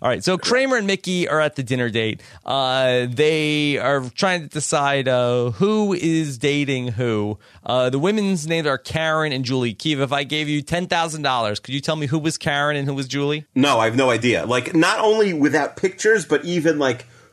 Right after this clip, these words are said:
Speaker 2: who marries, um, Mickey at the end. I think Karen marries Mickey, but I wou-, I, I would basically be fifty-one forty-nine.
Speaker 1: Yeah.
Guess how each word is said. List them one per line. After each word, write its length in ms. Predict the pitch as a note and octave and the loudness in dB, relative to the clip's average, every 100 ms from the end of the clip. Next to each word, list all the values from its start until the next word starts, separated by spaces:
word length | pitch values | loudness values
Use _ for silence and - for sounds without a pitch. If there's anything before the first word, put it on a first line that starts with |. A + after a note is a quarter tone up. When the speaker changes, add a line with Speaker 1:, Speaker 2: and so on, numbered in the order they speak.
| - | -2
Speaker 2:
who 260 | F#3 F#3+ | 2 2
marries, 720 | F3 D#3+ D3+ D#3 D#3 D3+ C#3 B2+ - _ _ A#2+ A#2+ | 4 2 4 4 4 4 2 -2 -6 _ _ -4 0
um, 440 | A#2+ G#2+ G#2 G#2+ - - | 0 0 0 -2 -4 -2
Mickey 500 | C3+ C3+ D#3 E3+ F3+ | 2 2 2 2 0
at 80 | |
the 160 | F#3 F#3+ | 2 2
end. 180 | F#3+ F#3 _ | 0 -4 _
I 80 | B2+ | -6
think 240 | B2 G#3 | 0 -2
Karen 340 | - D#3+ D3+ D#3+ | 0 0 2 4
marries 260 | D#3 D#3+ D3+ | 4 2 2
Mickey, 240 | E3 E3+ | 0 0
but 140 | D3 A#2 | 0 0
I 40 | |
wou-, 240 | A2 A#2 G2+ | 0 0 2
I, 360 | A2 - A#2 | 0 0 0
I 120 | - A#2+ | 0 -2
would 120 | A2 | 0
basically 360 | A#2+ A2 A2+ | -2 0 -2
be 140 | G#2 G2+ | 0 -2
fifty-one 480 | - A#2 A#2+ G2+ F#2 | -2 -6 -2 -2 -2
forty-nine. 500 | - F2 E2+ E2 - | -4 -4 -4 -6 -4
Speaker 1:
Yeah. 240 | A#2+ A2 | -2 -2